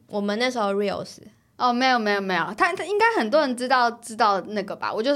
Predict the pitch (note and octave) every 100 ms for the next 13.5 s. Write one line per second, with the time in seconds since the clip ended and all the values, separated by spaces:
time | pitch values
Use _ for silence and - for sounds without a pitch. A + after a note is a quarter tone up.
0 | G#3+ A3+ C#4 C#4+ C4+ A3+ A3 B3+ A3+ A#3
1 | A3 A3+ F#3+ G#3+ A3 F3 - - - _
2 | _ - A#3 A#3+ A#3+ - C#4 B3+ A#3 A#3+
3 | B3 A#3+ - - - F4+ E4 D#4 E4 E4+
4 | C#4 B3 F#3 G#3 A#3 A3+ G#3+ G#3 G#3 G#3
5 | - _ _ _ - G3+ F3+ E3+ F3 B3+
6 | A#3 F#3+ F#3 F3+ A#3 A#3+ F#3+ D#3+ E3 -
7 | G3 F3+ E3 F#3 F#3 F#3 F3 E3 D#3+ F#3+
8 | D#3+ E3 B3+ - G3+ A3 G#3+ A3+ B3+ C4
9 | C4+ B3+ A#3+ - C#5+ A#3 D#4+ F4 - -
10 | A5 - F#4 F#4 G4 G4+ - F#4+ F#4 E4+
11 | F4 E4 E4 D#4+ D#4+ D4 D4 B3 G#3+ B3+
12 | B3+ B3+ A#3+ G#3 E3+ G#3 G#3+ A#3+ E3+ E3
13 | F3 F3 F3+ F3+